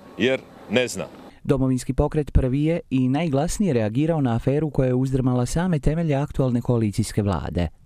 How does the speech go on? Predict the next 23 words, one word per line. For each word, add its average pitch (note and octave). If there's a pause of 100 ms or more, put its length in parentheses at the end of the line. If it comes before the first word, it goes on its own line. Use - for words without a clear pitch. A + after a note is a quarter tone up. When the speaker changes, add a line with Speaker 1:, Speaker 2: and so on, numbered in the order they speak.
(160)
Speaker 1:
Kako E3+
je C#3
moguće C#3 (340)
da G#2
ne C3
zna F#2+
što B2
mu C3
se G#2+
događa A2+
u F#2
resorima G2+
vlade, G2+ (340)
da B2+
ne C#3
zna A#2
što A2
mu G#2
rade G2
direktori F#2
velikih F#2
javnih F#2+
poduzeća, G#2+